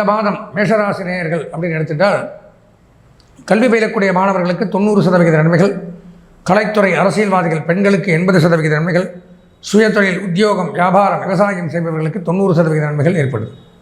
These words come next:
அதிர்ஷ்டமான எண் ஏழு, அதிர்ஷ்டமான வண்ணம் மஞ்சள், அனுகூலமான திசை வடக்கு, வணங்க வேண்டிய தெய்வம்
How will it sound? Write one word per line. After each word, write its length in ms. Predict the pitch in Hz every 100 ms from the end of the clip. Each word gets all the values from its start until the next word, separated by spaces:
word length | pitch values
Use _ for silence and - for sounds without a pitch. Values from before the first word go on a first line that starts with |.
| _ _ _ -
அதிர்ஷ்டமான 560 | 147 208 208 220 226 214 165 - - - _ _ 135 190
எண் 120 | 175 - 160
ஏழு, 220 | 202 185 147 - - - _ _ _ _ _
அதிர்ஷ்டமான 500 | 139 180 180 208 214 190
வண்ணம் 320 | 175 190 170 - -
மஞ்சள், 380 | 160 160 170 - - -
அனுகூலமான 520 | 160 170 185 190 196 175
திசை 220 | 151 175 135 - - - _ -
வடக்கு, 380 | 156 180 - 127 - - _ _ _ _ -
வணங்க 240 | 170 214 214
வேண்டிய 340 | 202 180 165 143 139 - 135
தெய்வம் 340 | 170 185 208